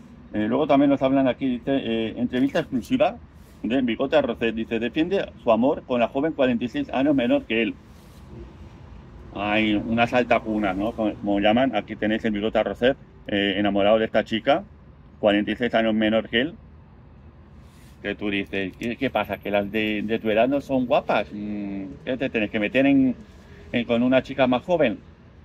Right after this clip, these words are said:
A ver, que el amor no tiene edad, ¿eh? Pero yo creo que se te ha ido un poquito la castaña también, ¿eh? O sea, poquito, pero un poquito solo, ¿eh?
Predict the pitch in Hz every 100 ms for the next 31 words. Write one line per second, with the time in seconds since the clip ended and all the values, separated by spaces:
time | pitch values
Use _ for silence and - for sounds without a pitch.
0 | - - 110 113 110 98 117 143 143 123
1 | 101 95 90 127 - 101 95 82 - -
2 | - 98 117 127 117 - 98 92 117 123
3 | 143 123 113 113 139 160 139 101 92 -
4 | 110 98 90 90 104 98 110 - 104 92
5 | 82 - - 117 95 90 85 104 104 113
6 | 127 131 - 95 87 104